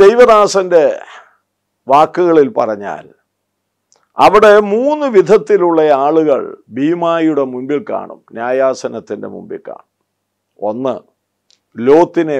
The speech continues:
പോലുള്ളവർ. എന്താ ഈ ലോത്തിനെ പോലുള്ളവരെന്ന് പറയുന്നത്? പറയാം. ലോത്ത് സോതോമിൽ താമസിച്ച്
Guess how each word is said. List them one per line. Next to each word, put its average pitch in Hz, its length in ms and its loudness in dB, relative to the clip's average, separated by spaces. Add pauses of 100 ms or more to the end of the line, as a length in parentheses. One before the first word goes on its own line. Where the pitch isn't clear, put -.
(120)
പോലുള്ളവർ. 82 680 -12 (1800)
എന്താ 202 200 4 (120)
ഈ - 20 0 (120)
ലോത്തിനെ 226 440 4 (100)
പോലുള്ളവരെന്ന് 196 840 4
പറയുന്നത്? 131 520 -2 (180)
പറയാം. 95 360 -8 (1500)
ലോത്ത് 165 400 6 (340)
സോതോമിൽ 165 600 0 (140)
താമസിച്ച് 147 600 -4